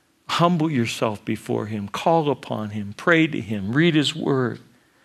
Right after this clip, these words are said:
And as you do so, you will experience the same thing the early church did. They experienced the present and, presence and comfort of the Holy Spirit. So what does all this mean to us today? Let's wrap it up.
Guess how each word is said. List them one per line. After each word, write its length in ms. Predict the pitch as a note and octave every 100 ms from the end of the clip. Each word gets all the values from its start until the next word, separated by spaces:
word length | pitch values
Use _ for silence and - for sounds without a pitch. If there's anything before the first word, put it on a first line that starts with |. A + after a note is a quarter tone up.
| _ _ _ -
And 160 | D3
as 160 | D#3+ C3+
you 100 | D#3
do 240 | C3+ G3+
so, 240 | F#3+ D#3 C3+
you 280 | C3+ E3+
will 220 | G#3 F3 C3+
experience 760 | - - C#3 B2+ B2 A#2+ -
the 100 | A#2+
same 300 | - D#3 D3+
thing 260 | D3 D3+ C3+
the 160 | C3
early 280 | D3+ D3 C3+
church 460 | - F3 E3 - -
did. 300 | A#2 G#2+ - - - -
They 120 | C#3+
experienced 640 | C3+ - D3+ C#3+ C3+ -
the 80 | B2+
present 500 | - D#3 D3 C3 C#3+
and, 200 | A#2 A#2 - - -
presence 440 | E3 D3 C3 A#2+
and 180 | B2 A#2+
comfort 480 | - D3+ - A#2+ A#2+ - - _ _
of 200 | A#2+ A#2+
the 60 | G#2+
Holy 380 | - C3+ A#2
Spirit. 560 | A2 - - G#2+ F#2+ A#2 - _ _ _ _ _ _ _ _ _ _ _
So 160 | - E3
what 120 | F#3+
does 160 | F3+ F3
all 180 | D#3+
this 200 | D#3 -
mean 200 | D3+ C#3 B2+
to 180 | C3+
us 180 | A#2+ -
today? 480 | - A2+ G#2 F#2+ F#2+ _ -
Let's 200 | A#2+ -
wrap 240 | B2+ A#2
it 100 | A#2
up. 160 | G#2+